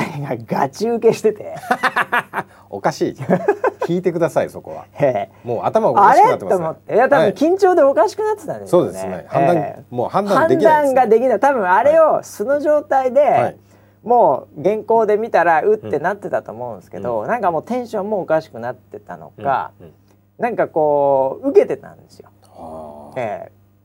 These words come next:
Speaker 2: マジっすか。
Speaker 1: それで、あ、ないけんなら
Speaker 2: うん。
Speaker 1: やってみようか。俺も絶対そっちの方が面白いと思うな、
Speaker 2: うん。
Speaker 1: みたいな。
Speaker 2: うん。うん。
Speaker 1: で、二人で話して、やっぱ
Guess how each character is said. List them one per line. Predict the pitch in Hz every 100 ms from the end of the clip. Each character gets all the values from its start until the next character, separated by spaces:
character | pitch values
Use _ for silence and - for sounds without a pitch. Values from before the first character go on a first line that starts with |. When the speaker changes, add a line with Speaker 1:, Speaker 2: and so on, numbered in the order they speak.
| _ _ _ -
Speaker 2:
マ | 113
ジ | -
っ |
す | -
か。 | - - _
Speaker 1:
そ | - 294
れ | 320 320 311 302 285 285 277 269 262 - -
で、 | 254 247 240 240 - 415 - _ 381 - 294
あ、 | 269 262 -
な | 226 233
い | 202
け | 330 392
ん | 427
な | 294 202
ら | 156 131 110 98 -
Speaker 2:
う |
ん。 | 104 - -
Speaker 1:
や | 156
っ | 185
て | 294
み | 330
よ | 349
う |
か。 | 180
俺 | 165 175
も | 190 185
絶 | 160 214
対 | -
そ | 233
っ | 320
ち |
の | 311
方 |
が | 262
面 | 208
白 | 208 -
い |
と | 214
思 | 185 359
う |
な、 | 185 196 214
Speaker 2:
う |
ん。 |
Speaker 1:
み | 147 143
た | 117
い | 107
な。 | 92
Speaker 2:
う | 92
ん。 |
う |
ん。 | - _ _ _ -
Speaker 1:
で、 |
二 | 143
人 | -
で | 233
話 | 190 190 185
し | 151
て、 |
や | 160
っ | 175
ぱ | 175 160 147